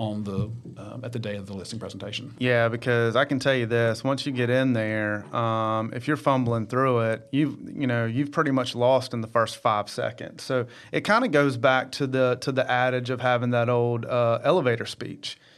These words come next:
Speaker 2: You know, you need, you need that three minute, like, right off the bat, 'cause you need to make that,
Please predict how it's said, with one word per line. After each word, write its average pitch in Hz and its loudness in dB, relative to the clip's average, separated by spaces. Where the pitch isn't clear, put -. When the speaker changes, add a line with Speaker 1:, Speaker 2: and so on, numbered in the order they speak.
Speaker 2:
You - -6
know, 127 -2
you 123 0
need, 156 0
you 135 4
need 160 2
that 147 4
three 156 2
minute, 139 2
like, 117 2
right 143 4
off 143 4
the 131 -4
bat, 135 4
'cause 123 -4
you 131 2
need 170 0
to 147 0
make 143 2
that, 143 2